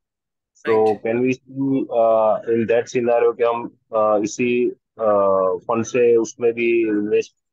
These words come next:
Speaker 1: opportunity ढूंढे?
Speaker 2: Right। देखो, ये fund से हम नहीं कर पाएंगे क्योंकि जब product हमने pass की तो हमने Indian market के लिए pass की हुई है प्रोडक्ट, right?
Speaker 1: Okay।
Speaker 2: तो यहाँ पे तो हम Indian market में ही निवेश करेंगे,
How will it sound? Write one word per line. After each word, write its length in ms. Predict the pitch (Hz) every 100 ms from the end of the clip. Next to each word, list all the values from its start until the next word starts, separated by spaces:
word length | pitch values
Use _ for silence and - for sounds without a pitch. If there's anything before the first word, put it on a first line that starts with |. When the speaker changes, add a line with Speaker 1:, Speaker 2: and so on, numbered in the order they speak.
| _ _ 107
Speaker 1:
opportunity 640 | 98 110 - 110 104 98
ढूंढे? 160 | 95 104 - _ _ _ _ _ 262 262 _ _ _ _ _ _ 156
Speaker 2:
Right। 220 | 135 -
देखो, 440 | _ _ _ 214 214
ये 240 | 165 247
fund 280 | 262 233 226
से 140 | 247
हम 100 | 220
नहीं 200 | 220 220
कर 140 | 202 160
पाएंगे 380 | 165 170 180
क्योंकि 260 | - 202 208
जब 200 | 220 -
product 360 | 170 185 208 208
हमने 180 | 208
pass 380 | 208 175 190 202
की 120 | -
तो 100 | 196
हमने 220 | 175 190 208
Indian 400 | 180 180 202 196
market 420 | 160 - 160 151
के 60 |
लिए 100 | 160
pass 300 | 151 139 139 -
की 60 |
हुई 140 | 139 139
है 80 | 135
प्रोडक्ट, 460 | 135 127 123 _ _ _
right? 320 | 202 - - _ _ _ _ _ _ _ _ 113
Speaker 1:
Okay। 280 | - 220
Speaker 2:
तो 180 | 190 185
यहाँ 180 | 160 202 214
पे 80 |
तो 120 | 202 202
हम 360 | 208 214 214 185
Indian 300 | 185 208 208
market 400 | 175 175 233 202
में 120 | 196
ही 140 | 240
निवेश 320 | 254 190 180
करेंगे, 500 | - 160 156 165 -